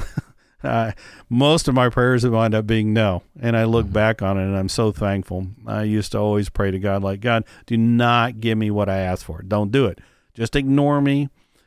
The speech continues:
Speaker 1: Um, if I'm whining, if I'm complaining, or if I'm even asking that's not proper, do not give it to me. Ignore me. I pray against myself before I ever get there, because I know I'm gonna ask things that are not proper to ask. I'm just ignorant. I just don't know,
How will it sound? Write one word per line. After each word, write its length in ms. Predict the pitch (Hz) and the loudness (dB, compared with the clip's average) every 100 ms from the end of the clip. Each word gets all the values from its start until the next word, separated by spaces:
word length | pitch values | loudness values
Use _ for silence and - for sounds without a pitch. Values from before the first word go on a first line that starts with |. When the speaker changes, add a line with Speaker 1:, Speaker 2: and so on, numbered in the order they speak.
| _ | _
Speaker 1:
Um, 440 | 117 113 110 110 110 | -2 0 2 2 0
if 140 | 104 | 0
I'm 140 | 104 | 0
whining, 460 | 110 131 139 135 131 | 2 2 2 2 0
if 120 | 117 | 0
I'm 140 | 104 104 | -2 -4
complaining, 520 | 107 - 135 131 127 | -4 -2 0 2 2
or 160 | 117 | 2
if 60 | 117 | 2
I'm 100 | 147 | 2
even 200 | 156 127 | 2 0
asking 680 | - 117 123 135 - 131 123 | -2 -6 -2 -2 -2 -2 0
that's 220 | 110 104 | -2 -2
not 400 | 113 120 139 170 | 0 2 0 -2
proper, 680 | 143 156 - - - 95 90 - _ _ 107 | -4 -2 0 -2 -2 -2 -2 -8 _ _ -6
do 240 | 113 139 | 2 4
not 560 | 147 135 127 123 131 107 | 4 4 4 2 0 0
give 180 | 117 113 | 0 0
it 100 | 104 | 0
to 100 | 107 | -2
me. 180 | 95 92 | -4 -4
Ignore 280 | 117 123 120 | -2 0 0
me. 60 | |
I 100 | 107 | -2
pray 280 | 117 151 160 | -2 0 0
against 320 | 123 135 - | 0 -2 -2
myself 680 | 120 110 - 131 123 101 - - _ _ _ _ _ - | -2 -2 -2 0 0 0 -4 -18 _ _ _ _ _ -6
before 400 | 123 - 143 131 | -4 2 4 4
I 40 | |
ever 120 | 123 110 | 2 2
get 280 | 135 131 | 0 -2
there, 200 | - 92 | -2 -6
because 280 | 101 113 127 | -6 -4 0
I 40 | 127 | 2
know 120 | 165 | 2
I'm 60 | |
gonna 120 | 180 135 | 2 2
ask 340 | 123 123 - | 0 0 -2
things 420 | 123 120 117 110 | 0 0 0 0
that 200 | 113 110 | 0 0
are 60 | 113 | 2
not 200 | 123 139 | 0 0
proper 200 | 139 135 | 0 2
to 60 | 175 | 0
ask. 160 | 156 | 0
I'm 80 | 113 | 0
just 240 | 123 - - | -2 -4 -2
ignorant. 560 | 120 139 123 85 92 - | 0 2 0 -2 -6 -6
I 60 | |
just 300 | 101 101 - | -4 -4 -6
don't 460 | 95 107 104 95 107 | -2 0 0 -4 -4
know, 420 | 123 147 101 101 | 0 0 2 0